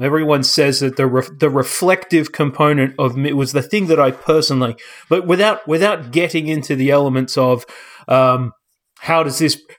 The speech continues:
prevent forking paths or whatever? The thing that people say that, like, that they noticed the most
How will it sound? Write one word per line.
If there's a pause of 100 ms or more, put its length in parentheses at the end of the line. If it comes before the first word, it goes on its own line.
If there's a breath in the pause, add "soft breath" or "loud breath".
prevent
forking
paths
or
whatever? (300 loud breath)
The
thing
that
people
say
that,
like,
that
they
noticed
the
most